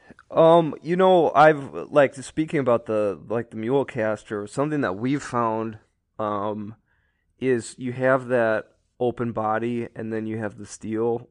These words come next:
which makes it really loud. And, um, you know, it obviously changes the tone of it, but something that I've, I've really come to enjoy about those steel guitars is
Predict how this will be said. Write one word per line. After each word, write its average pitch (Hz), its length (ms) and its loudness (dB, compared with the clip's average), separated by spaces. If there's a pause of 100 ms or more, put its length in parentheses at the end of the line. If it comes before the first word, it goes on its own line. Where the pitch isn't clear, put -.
(100)
which 110 340 -8
makes 104 300 -8
it - 80 -14
really 101 280 -8
loud. 95 480 -10 (680)
And, 113 680 -4 (120)
um, 92 420 -8 (160)
you 139 160 -6
know, 135 200 4
it 127 100 2
obviously 127 500 2
changes 117 460 -8
the 107 120 -6
tone 113 320 -4
of 131 140 -4
it, 170 200 -4
but 139 140 -6
something 135 360 -4
that 110 140 -2
I've, 113 340 -2 (400)
I've 123 340 0
really 113 440 -4
come 113 440 -8
to 110 200 -8
enjoy 104 600 -4
about 101 580 -6 (640)
those 110 260 -4
steel 113 340 -6
guitars 98 720 -12 (800)
is 110 680 -2